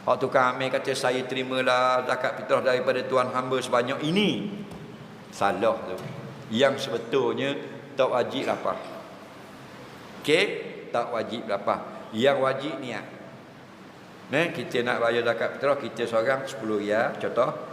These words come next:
Bini kita seorang sepuluh riyal, anak seorang sepuluh riyal, tiga puluh bawa piti. Ulama kata bila kita ambil duit tiga puluh riyal, bola kocek, bola raga motor, bola poket belakang, kau andai lah. Mana kita pisah dah tiga puluh riyal nak bayar zakat.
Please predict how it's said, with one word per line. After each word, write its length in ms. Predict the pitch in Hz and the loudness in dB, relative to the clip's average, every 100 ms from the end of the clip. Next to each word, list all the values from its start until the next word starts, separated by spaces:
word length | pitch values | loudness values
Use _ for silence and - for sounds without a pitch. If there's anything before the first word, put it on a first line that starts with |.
| - - | -14 -4
Bini 240 | 117 120 | 0 0
kita 240 | 120 117 120 | 0 -2 -2
seorang 400 | 107 104 127 131 | 0 2 0 0
sepuluh 240 | - 113 | -2 2
riyal, 320 | 123 180 196 - - - - | 2 4 2 0 -6 -10 -8
anak 400 | - 113 123 113 | -4 -2 -2 -2
seorang 320 | 107 104 147 156 | 0 2 2 2
sepuluh 240 | 123 120 | -2 0
riyal, 240 | 110 85 | 0 -2
tiga 240 | 127 120 135 | -4 0 0
puluh 320 | 135 135 113 | 2 2 2
bawa 240 | 107 113 113 | 4 4 2
piti. 240 | 107 - 107 - - - - - | -2 -4 -6 -6 -12 -14 -16 -2
Ulama 320 | 123 123 131 113 | 2 4 4 2
kata 160 | 120 160 | -2 -2
bila 240 | 127 127 | 0 -2
kita 320 | 117 - 117 | -2 2 2
ambil 240 | 120 156 139 | 4 2 0
duit 400 | 127 156 165 165 | 0 0 0 -4
tiga 240 | 147 120 | -4 0
puluh 240 | 131 123 127 | 2 2 2
riyal, 240 | 147 139 | 2 2
bola 320 | 127 131 123 | 2 2 2
kocek, 400 | 113 113 135 160 - - - - - - - - - | 0 2 4 4 2 -4 -10 -12 -16 -16 -18 -18 -4
bola 320 | 117 135 127 | 2 4 6
raga 240 | 120 117 120 | 4 2 0
motor, 800 | 120 117 139 151 165 - - - | -2 0 4 4 2 -2 -8 0
bola 240 | 127 127 | 2 4
poket 400 | 120 - - 135 | 4 2 2 0
belakang, 560 | 113 110 135 165 - - | 0 2 4 4 0 2
kau 80 | |
andai 240 | 151 147 156 | 4 6 6
lah. 400 | 208 202 - - | 6 2 -4 -4
Mana 240 | 135 151 | -4 -2
kita 240 | 147 160 156 | -4 -4 -4
pisah 320 | 151 - 143 | -2 2 4
dah 160 | 139 | 4
tiga 240 | - 135 139 | 0 -2 -2
puluh 160 | 139 | 0
riyal 160 | 139 131 | 2 2
nak 160 | 123 139 | 2 2
bayar 160 | 131 | 4
zakat. 380 | 127 123 240 190 | 4 4 4 4